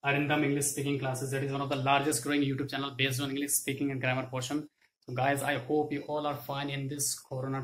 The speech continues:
time and you are staying at your home, uh, and you are following the guidelines given by Government of India. And if you are going outside, then don't be afraid,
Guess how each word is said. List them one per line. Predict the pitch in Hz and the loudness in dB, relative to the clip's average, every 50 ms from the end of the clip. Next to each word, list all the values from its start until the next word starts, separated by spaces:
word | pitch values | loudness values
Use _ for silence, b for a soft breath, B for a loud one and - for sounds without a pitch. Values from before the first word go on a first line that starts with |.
| 127 | -6
time | - 131 131 131 139 143 135 | -6 -4 -4 -2 -4 -4 -4
and | 131 131 135 139 | -4 -4 -2 -2
you | 139 139 | -2 -2
are | 135 135 127 | -2 -2 -2
staying | - - 147 139 135 131 | -2 -2 -2 -4 -4 -4
at | 127 | -4
your | 135 131 127 123 123 | -4 -6 -6 -6 -6
home, | 135 131 135 139 147 156 147 - _ _ _ _ _ _ _ _ 127 | -6 -6 -4 -4 -4 -6 -6 -10 _ _ _ _ _ _ _ _ -6
uh, | 123 123 123 123 123 123 123 123 123 123 127 127 | -4 -2 0 2 2 2 2 0 0 0 -2 -2
and | 127 131 131 131 | -2 -2 -4 -4
you | 135 135 131 | -4 -4 -4
are | 131 | -4
following | 127 - 139 135 135 | -4 -4 -4 -4 -2
the | 135 123 | -2 0
guidelines | 127 127 123 131 135 131 127 - | 2 2 2 2 0 -2 -2 -4
given | 139 135 139 | -4 -6 -4
by | 131 139 131 | -4 -6 -4
Government | 131 131 139 143 143 139 | -2 -2 -2 -2 -2 -4
of | 139 131 - 143 | -4 -6 -6 -6
India. | 131 123 127 120 117 - - _ _ _ _ _ _ _ _ _ | -6 -4 -6 -6 -8 -10 -14 _ _ _ _ _ _ _ _ _
And | - 131 127 131 131 | -6 -4 -2 -2 -4
if | 139 - | -2 -2
you | 165 | 0
are | 156 | 0
going | 143 143 147 147 | 0 0 0 2
outside, | 139 139 139 139 160 147 151 156 - - - _ _ _ _ _ _ _ _ _ _ _ _ _ | 2 2 0 0 -2 -2 -2 -4 -6 -12 -18 _ _ _ _ _ _ _ _ _ _ _ _ _
then | 135 131 131 127 131 143 147 147 143 - _ _ - | -10 -8 -6 -4 -4 -4 -6 -6 -8 -14 _ _ -12
don't | 131 131 131 131 | -8 -6 -4 -4
be | 135 139 | -2 -2
afraid, | 127 123 127 131 139 - | -4 -2 -4 -6 -6 -6